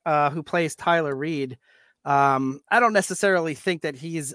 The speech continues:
a better, uh, Victor Brown is his name.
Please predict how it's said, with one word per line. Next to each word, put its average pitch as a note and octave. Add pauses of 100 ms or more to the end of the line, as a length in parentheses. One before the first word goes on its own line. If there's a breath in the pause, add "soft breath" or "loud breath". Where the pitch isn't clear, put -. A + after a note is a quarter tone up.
a C#3+
better, C#3+
uh, D#3
Victor E3
Brown C#3+
is C3
his C3+
name. C3+